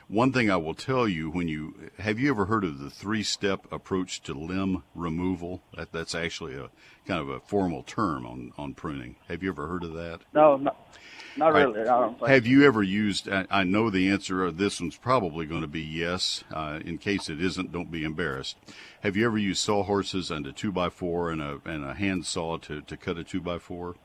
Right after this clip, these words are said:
Speaker 2: Yes.
Speaker 1: Okay, and you know when you get right to the end, the, the two-by-four, you either have to have somebody holding it out at the end or it, it drops and leaves a little, a little, uh, pointed, jagged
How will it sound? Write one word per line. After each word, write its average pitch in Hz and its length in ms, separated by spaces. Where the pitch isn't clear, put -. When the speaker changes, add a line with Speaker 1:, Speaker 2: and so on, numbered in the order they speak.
Speaker 2:
Yes. 151 140
Speaker 1:
Okay, 98 340
and 92 180
you 85 120
know 107 180
when 95 220
you 87 80
get 87 140
right 95 280
to 98 100
the 90 320
end, 92 380
the, 82 260
the 80 120
two-by-four, 90 560
you 92 160
either 90 160
have 90 180
to 95 60
have 80 100
somebody 78 300
holding 104 400
it 90 120
out 87 180
at 85 120
the 90 160
end 90 160
or 78 220
it, 76 140
it 71 160
drops 85 400
and 78 100
leaves 85 240
a 80 60
little, 78 400
a 82 100
little, 76 420
uh, 65 80
pointed, 82 380
jagged 82 420